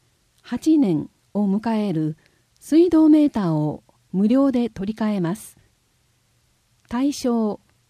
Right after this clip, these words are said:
メーター番号が十四で始まるメーター。なお、メーター番号は水道使用量のお知らせに記載しています。期間、令和四年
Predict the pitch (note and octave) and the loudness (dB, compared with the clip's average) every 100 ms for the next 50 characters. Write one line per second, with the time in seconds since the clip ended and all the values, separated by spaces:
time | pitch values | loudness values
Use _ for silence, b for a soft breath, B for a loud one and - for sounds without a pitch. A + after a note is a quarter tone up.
0 | _ _ G#3+ C#4 F4 E4 D#4 D4+ D4 G#3+ | _ _ 0 2 2 0 0 2 2 2
1 | F3 D#3 D3+ D3 - _ - F#3 D#4+ C#4+ | 2 2 -2 -8 -14 _ -14 0 2 2
2 | E3 F3+ D#4 C4+ F3 D3+ E3+ F3+ G3+ G#3+ | 0 2 4 4 2 -2 -4 -4 -2 -2
3 | E3 B2+ F3 G#3 D#3+ - C#3 - _ _ | -4 -6 -4 -2 -4 -8 -16 -18 _ _
4 | _ _ _ _ _ _ _ _ _ _ | _ _ _ _ _ _ _ _ _ _
5 | _ _ G#3+ A3 F3 E3+ - _ _ G#3+ | _ _ -6 -4 -4 -6 -12 _ _ 0
6 | C4 F4 E4+ E4 D#4 D4 G#3+ F3 D#3 C#3+ | 2 2 0 2 2 2 2 2 0 -2
7 | D#3+ - _ _ _ _ - C#4+ E4 D#4 | -10 -16 _ _ _ _ -2 2 4 4
8 | D4 - D4 C#4+ C#4+ G#3 F#3 D3+ D3 - | 2 0 0 2 2 2 2 0 -2 -4
9 | F#3+ - A3 A#3 G#3+ F#3+ F3+ - - - | -6 -4 -6 -4 -2 -2 -2 -6 -16 -10
10 | G#3 A3 - - F#3+ D#3 D3 - - _ | -6 -6 -6 -6 -4 -4 -4 -10 -20 _
11 | _ _ _ _ _ _ _ _ _ _ | _ _ _ _ _ _ _ _ _ _
12 | _ _ _ _ - - G#3+ G3 - _ | _ _ _ _ -14 -6 -4 -4 -8 _
13 | _ _ _ _ _ - D4+ E4 A#3+ D#3+ | _ _ _ _ _ -2 2 2 2 0
14 | D#3 F3+ F#3 E3 D3 | -2 -2 0 0 -2